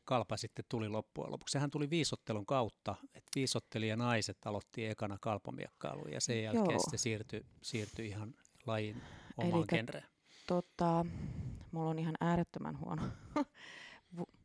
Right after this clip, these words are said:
Speaker 2: muisti kaikissa vuosiluvuissa ja näin, mutta siis
Speaker 1: Kahdeksankymmentäluvulla,
Speaker 2: se oli
Speaker 1: seitsemänkymmentäyhdeksän.
Speaker 2: kahdeksankymmentä, kahdeksankymmentä-luvun loppupuolta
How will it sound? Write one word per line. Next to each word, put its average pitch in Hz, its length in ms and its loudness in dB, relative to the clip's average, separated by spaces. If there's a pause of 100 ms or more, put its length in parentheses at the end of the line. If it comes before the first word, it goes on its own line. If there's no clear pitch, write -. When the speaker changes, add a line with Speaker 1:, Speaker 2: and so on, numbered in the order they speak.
Speaker 2:
muisti 180 540 2 (220)
kaikissa - 380 -8
vuosiluvuissa 147 600 -4
ja 160 40 -2
näin, 190 280 2
mutta 156 280 -4
siis - 340 -4 (840)
Speaker 1:
Kahdeksankymmentäluvulla, 127 760 4
Speaker 2:
se 143 140 4
oli 147 60 8
Speaker 1:
seitsemänkymmentäyhdeksän. 147 520 8
Speaker 2:
kahdeksankymmentä, - 640 0
kahdeksankymmentä-luvun 160 680 -2
loppupuolta 151 720 -2